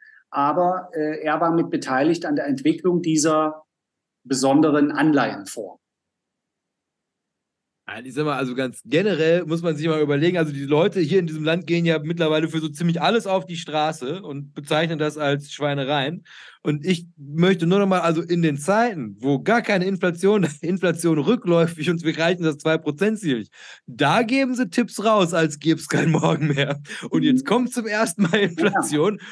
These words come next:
Speaker 2: und auf einmal wird das <laughs> eingestellt.
Speaker 1: Gut, das könnte der Zusammenhang sein, weil es nämlich den Emittenten Geld kosten würde.
Speaker 2: So, und jetzt, wo es einmal für mich, für einen kleinen Mann in die richtige Richtung läuft, weißt du, da ist das Produkt auf einmal <laughs> nicht mehr auf dem Markt.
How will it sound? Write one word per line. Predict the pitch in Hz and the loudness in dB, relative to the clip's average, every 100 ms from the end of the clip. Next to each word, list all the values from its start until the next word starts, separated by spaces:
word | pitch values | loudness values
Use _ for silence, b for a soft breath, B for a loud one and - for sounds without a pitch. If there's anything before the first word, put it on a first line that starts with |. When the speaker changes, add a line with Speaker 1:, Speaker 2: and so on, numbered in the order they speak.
| B | B
Speaker 2:
und | 202 185 | 0 2
auf | 170 165 | 0 0
einmal | 160 220 220 | 0 2 2
wird | 214 214 | 0 0
das | 175 | -2
<laughs> | |
eingestellt. | 151 156 175 240 185 - - 233 - - 175 | 0 0 2 0 -2 -4 -2 0 0 -4 0
Speaker 1:
Gut, | 277 - - | 2 2 0
das | 202 220 | 0 0
könnte | 240 240 240 | 2 2 2
der | 226 | 0
Zusammenhang | 202 214 226 208 202 | 0 0 2 4 2
sein, | 180 269 262 247 - | 2 2 2 2 2
weil | 160 196 | 0 0
es | 190 190 | -2 -4
nämlich | 208 208 220 - | -2 -2 -2 -2
den | 196 | -4
Emittenten | 180 175 165 147 139 143 196 | 0 0 0 2 2 2 0
Geld | 220 254 - | 0 0 -2
kosten | 147 139 - 254 | -4 -4 -2 -2
würde. | 113 - - _ _ 180 | -2 -8 -20 _ _ -12
Speaker 2:
So, | 208 127 92 - _ | -8 -6 -8 -16 _
und | 131 151 | -6 -2
jetzt, | 147 147 | -2 -2
wo | |
es | 139 | -2
einmal | - 196 240 220 208 214 208 | 0 2 2 2 2 2 2
für | 165 185 | 0 -2
mich, | 190 226 - - | 2 0 0 -2
für | 185 | 0
einen | 180 | 0
kleinen | 170 196 233 220 | 0 2 2 2
Mann | 208 208 | 2 2
in | 190 175 | 0 0
die | 170 | 2
richtige | 170 170 147 147 | 2 0 -2 0
Richtung | 151 156 147 | 0 0 0
läuft, | 131 131 110 | 2 0 0
weißt | 143 180 170 | 0 0 0
du, | |
da | 165 190 220 | 0 2 2
ist | 202 180 | 0 -2
das | 202 160 | -4 -4
Produkt | 170 185 196 170 | -4 -2 0 0
auf | 156 | 0
einmal | 180 - 208 208 | -2 2 2 2
<laughs> | |
nicht | 214 - | -2 -2
mehr | 185 160 | -2 -2
auf | - | -6
dem | 156 | -8
Markt. | 139 156 | -4 -6